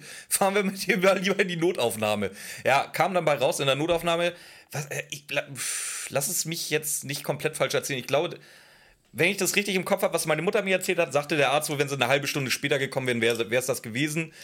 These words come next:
Und auch von wegen mit Herzstillstand und dem ganzen Kasper-Kram auf dem O-P-Tisch. Also da war ich wohl wirklich klinisch tot,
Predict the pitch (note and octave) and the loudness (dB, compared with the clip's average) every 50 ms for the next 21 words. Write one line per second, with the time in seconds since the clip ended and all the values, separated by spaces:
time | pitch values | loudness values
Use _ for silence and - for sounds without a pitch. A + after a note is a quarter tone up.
0 | - - - - C3+ C#3 C3+ C#3+ C#3 - D3 C3 B2 C#3 C3+ C#3 A#2+ A2+ B2+ C3+ | -20 -20 -8 -4 0 2 2 2 2 0 -2 -2 -2 -2 0 0 -2 0 2 2
1 | C#3 C#3+ C#3+ - - D3+ C#3+ C#3+ - - C#3 C#3 B2+ B2+ C3 A#2+ B2+ B2+ - C3+ | 2 2 2 0 0 0 0 0 0 0 0 0 -2 -6 -2 -2 -2 -2 -2 -6
2 | B2+ - - - C#3 - - B2 A#2+ - - B2+ B2 A#2+ - A#2 A#2 B2 G#2+ G#2+ | -6 -8 -6 -8 -8 -2 -2 -2 -2 0 0 0 0 2 0 -2 -2 -2 -6 -8
3 | G#2+ - D3+ D3 D3 D3 D#3 C3 - - A2+ A2 A2 G#2+ G#2 G#2 A2+ A#2 G#2+ A2 | -4 -2 -2 -2 0 -2 -4 -2 -2 -4 -4 0 0 0 2 2 2 0 0 -2
4 | - - A2+ G#2+ G#2 G#2+ G#2+ A2+ G#2+ - - A2 A2+ G#2 - - F#2+ G2 G2 G2 | -4 -4 -4 -4 -4 -4 -6 -6 -10 -10 -8 -8 -6 -6 -6 -8 -6 -8 -8 -10